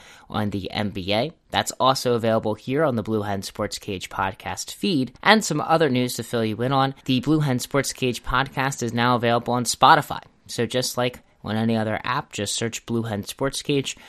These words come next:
and you'll be able to find every episode of the podcast right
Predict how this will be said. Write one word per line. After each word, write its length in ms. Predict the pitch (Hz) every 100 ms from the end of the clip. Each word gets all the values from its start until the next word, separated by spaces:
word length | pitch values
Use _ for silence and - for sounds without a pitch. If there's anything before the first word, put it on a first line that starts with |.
| -
and 100 | -
you'll 120 | 107 101
be 60 |
able 160 | 104 101
to 60 |
find 320 | - 101 98 -
every 380 | - 139 156 127
episode 400 | 127 123 - 104
of 100 | 98
the 60 | -
podcast 720 | - 104 113 - 113 107 - - - -
right 260 | - 113